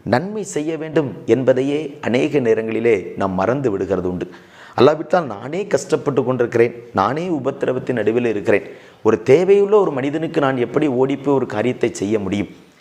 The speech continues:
என்னிடத்துல இருந்தால் தானே செய்ய முடியும், அல்லது என்னுடைய நிலைமையே பரிதாபமான ஒரு நிலைமையில் அல்லவா இருக்கிறது என்று அநேக நேரங்களிலே அநேக மனிதர்கள் சிந்தித்து நன்மை செய்கிறதிலே சோர்ந்து போகிறது உண்டு.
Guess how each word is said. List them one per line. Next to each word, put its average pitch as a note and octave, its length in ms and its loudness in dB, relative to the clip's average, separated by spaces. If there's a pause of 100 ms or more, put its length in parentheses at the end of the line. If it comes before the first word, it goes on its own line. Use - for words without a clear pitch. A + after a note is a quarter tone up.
என்னிடத்துல A#2+ 400 2
இருந்தால் C3+ 440 0
தானே C#3+ 240 -4
செய்ய A#2 280 -2
முடியும், G#2 300 -2 (240)
அல்லது B2+ 360 0
என்னுடைய E3+ 420 -4
நிலைமையே D3 580 -2
பரிதாபமான D3+ 840 -2
ஒரு C#3+ 140 -2
நிலைமையில் B2 360 -2
அல்லவா A2+ 280 -2
இருக்கிறது G2 480 -4 (260)
என்று D#3+ 220 4
அநேக E3 360 0
நேரங்களிலே B2 800 0
அநேக D3 380 -2
மனிதர்கள் A2+ 420 -2
சிந்தித்து B2+ 720 -2 (300)
நன்மை C#3 420 -4 (100)
செய்கிறதிலே A2 400 -4
சோர்ந்து B2 520 -2
போகிறது F#2+ 400 0
உண்டு. E2+ 180 -2